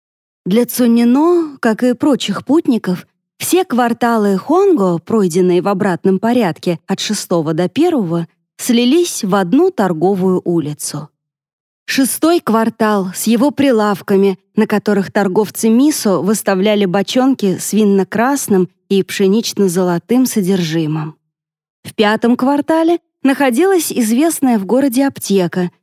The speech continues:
где продавались лекарства для детей. Достопримечательностью третьего квартала была лавка Каниясу, где на памяти многих поколений продавали зубной порошок. Эта лавка славилась громкой рекламой.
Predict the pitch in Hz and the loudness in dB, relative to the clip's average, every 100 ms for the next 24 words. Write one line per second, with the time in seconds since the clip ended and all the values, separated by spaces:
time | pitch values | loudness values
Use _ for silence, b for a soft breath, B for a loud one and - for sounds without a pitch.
0 | _ 190 190 196 190 180 185 240 226 - | _ 0 0 0 0 0 0 0 0 -2
1 | 175 185 208 - 185 160 185 165 185 - | -2 -2 -4 -4 -6 -2 -2 0 -4 -4
2 | 151 135 147 _ _ _ _ _ _ _ | -6 -8 -12 _ _ _ _ _ _ _
3 | - 226 - 240 247 254 - 254 240 233 | -4 -2 -2 -2 0 0 0 -2 0 0
4 | 226 220 - 226 - 311 370 262 208 - | 0 -2 -4 -6 -2 -2 -2 -2 -4 -2
5 | 196 190 - 190 180 175 - 202 277 339 | -2 -2 -2 0 0 -2 -2 0 2 2
6 | 285 302 - - 254 269 277 294 240 151 | 2 0 -2 -6 -2 0 2 2 2 -2
7 | 151 - 147 - _ _ _ 208 196 214 | -6 -8 -10 -12 _ _ _ -2 0 2
8 | 208 214 240 226 208 - 214 226 220 185 | 2 0 0 0 0 0 2 2 2 -2
9 | - 214 220 214 285 339 269 220 - 254 | -4 -4 -2 0 2 2 2 0 0 0
10 | 240 254 311 277 226 185 170 196 208 - | 2 2 0 0 0 0 2 0 0 -2
11 | 196 180 - - 147 - - _ _ _ | -4 -4 -6 -8 -8 -10 -20 _ _ _
12 | _ _ _ _ 247 254 269 302 339 - | _ _ _ _ -4 0 2 2 0 -2
13 | 220 - 254 277 240 220 190 165 226 330 | -4 0 0 2 2 0 0 0 2 2
14 | 302 254 240 220 190 175 151 151 - - | 2 0 0 0 0 0 0 -2 -6 -16